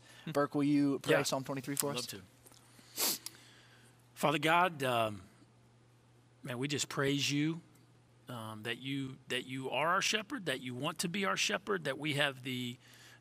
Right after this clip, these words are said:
Speaker 1: um, ability to connect with you as our shepherd through Jesus.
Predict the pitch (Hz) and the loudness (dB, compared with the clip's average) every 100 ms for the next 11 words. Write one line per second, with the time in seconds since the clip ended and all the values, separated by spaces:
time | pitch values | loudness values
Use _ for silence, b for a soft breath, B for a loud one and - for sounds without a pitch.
0 | - 139 135 185 208 - - _ _ _ | -10 -8 -8 -12 -14 -20 -20 _ _ _
1 | _ _ _ - 117 156 165 156 156 131 | _ _ _ -10 0 4 4 4 4 2
2 | - 160 135 127 120 127 - - - - | 2 2 2 0 -4 -10 -18 -20 -4 -2
3 | 143 147 160 147 131 131 127 139 127 110 | 0 -2 -2 -4 -2 0 2 0 0 0
4 | - 117 120 107 135 117 123 123 110 107 | -2 -2 -6 -4 -4 -2 -2 -2 -4 -4
5 | - | -2